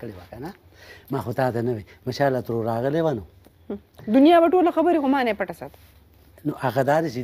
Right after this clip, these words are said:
Speaker 1: دې په رشته باندې روان شوي نو.
Speaker 2: ها،
Speaker 1: آه.
Speaker 2: صحیح، صحیح، صحیح.
Speaker 1: سمسې دا چرته تلې وه کرکنډه او سیپی او، او،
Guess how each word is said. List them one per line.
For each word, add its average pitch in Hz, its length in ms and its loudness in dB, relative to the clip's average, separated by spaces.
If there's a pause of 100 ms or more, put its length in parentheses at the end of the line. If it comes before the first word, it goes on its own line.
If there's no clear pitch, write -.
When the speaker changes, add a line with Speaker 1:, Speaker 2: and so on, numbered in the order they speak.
Speaker 1:
دې 143 160 -4
په 131 60 -10
رشته 120 320 -10
باندې 117 340 -12
روان 127 240 -8
شوي 147 260 -4
نو. 160 120 -6 (340)
Speaker 2:
ها، - 60 -14 (440)
Speaker 1:
آه. 247 400 -2 (100)
Speaker 2:
صحیح، 254 140 -8 (100)
صحیح، 233 140 -8
صحیح. 147 360 -2
Speaker 1:
سمسې 202 760 0 (920)
دا 180 160 0
چرته 131 540 -8 (960)
تلې 156 240 0
وه 131 180 -4
کرکنډه 135 960 -2
او 117 260 -4 (420)
سیپی 139 800 -2
او، 117 200 -4 (480)
او، 123 300 0